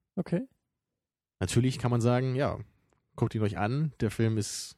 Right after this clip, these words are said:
Speaker 2: generell hochgeschätzt, überall gut bewertet, also vielleicht klappt's ja.
Speaker 1: Mhm.
Speaker 2: Aber da fällt mir jetzt nicht so der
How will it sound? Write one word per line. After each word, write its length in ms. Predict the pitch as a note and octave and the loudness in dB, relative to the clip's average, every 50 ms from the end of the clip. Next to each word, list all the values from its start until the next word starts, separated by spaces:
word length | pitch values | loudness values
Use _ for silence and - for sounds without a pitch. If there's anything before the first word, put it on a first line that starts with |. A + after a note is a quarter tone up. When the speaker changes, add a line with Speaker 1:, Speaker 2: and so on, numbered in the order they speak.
| _ - | _ -2
Speaker 2:
generell 600 | A2 G#2 G#2+ G2 - G#2+ G#2 G#2+ G#2+ G#2+ A2 G#2 | 0 2 2 0 2 2 2 4 4 4 4 4
hochgeschätzt, 760 | A2+ A2+ G#2+ - - A2 - - A#2 A#2+ - - - - - | 4 4 4 2 -2 -4 0 0 0 0 0 -4 -10 -8 -4
überall 320 | - A2 G#2 G2 F2+ G2 G#2 | -2 0 2 2 2 2 2
gut 160 | A2 A2 - | 2 2 2
bewertet, 540 | - G2 G2+ G2+ G#2+ - - B2 B2 B2 - | 0 0 2 0 0 -2 -2 -4 -4 -4 -4
also 240 | - F#2+ F#2+ F#2+ | -4 -2 -2 -2
vielleicht 340 | G2 - - A2 F#2+ G2+ - | -2 -2 -2 -2 -2 -2 -2
klappt's 240 | - - - - - | -4 -6 -6 -4 -4
ja. 260 | G2 F#2+ G#2+ B2+ D#3+ - _ _ _ _ _ _ _ _ _ _ _ _ _ - | -2 -2 -2 -2 -4 -6 _ _ _ _ _ _ _ _ _ _ _ _ _ -6
Speaker 1:
Mhm. 280 | C#3+ C#3+ C#3+ D#3 G#3 A3 | -4 -4 -4 -4 -2 0
Speaker 2:
Aber 180 | - G2 G2+ | 2 4 4
da 100 | G2 G2+ | 4 4
fällt 200 | - - A#2+ - | 2 2 2 4
mir 60 | B2 | 4
jetzt 160 | A2+ G#2+ - - | 2 2 2 0
nicht 160 | B2+ D3 - | 0 2 2
so 100 | - A#2+ | 2 2
der 480 | G#2 A#2 A2+ A2+ A2 A2 A2 A2 A#2 | 4 4 6 6 6 6 6 4 2